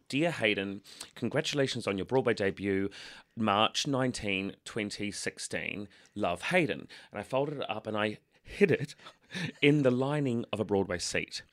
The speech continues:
And then I beat my affirmation. I opened there in January two thousand sixteen. So I actually beat my affirmation and made it come true.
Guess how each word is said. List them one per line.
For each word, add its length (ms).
And 160
then 120
I 180
beat 340
my 140
affirmation. 480
I 160
opened 280
there 180
in 100
January 720
two 160
thousand 220
sixteen. 400
So 100
I 60
actually 220
beat 220
my 120
affirmation 420
and 100
made 140
it 80
come 160
true. 360